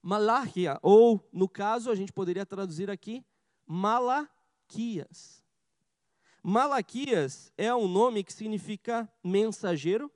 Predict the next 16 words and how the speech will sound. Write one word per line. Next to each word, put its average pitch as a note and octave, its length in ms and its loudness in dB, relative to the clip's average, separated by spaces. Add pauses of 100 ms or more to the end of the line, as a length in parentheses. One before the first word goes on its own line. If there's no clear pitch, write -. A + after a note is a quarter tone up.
malar, D#3+ 480 -2 (640)
de E3 200 -8
Deus, G3 600 -2
Iá D#3+ 320 -8 (200)
ou F3+ 160 -8
Yahvé. E3+ 400 -10 (1300)
Malaquias, C4 840 -4
segundo A3+ 380 -2
esse G#3+ 160 -4
texto, G#3 320 2
seria G#3+ 240 0
o A3 40 4
nome A3+ 460 0
hebraico A3 1000 -6
de E3 220 -8
Moisés. C#3 800 -10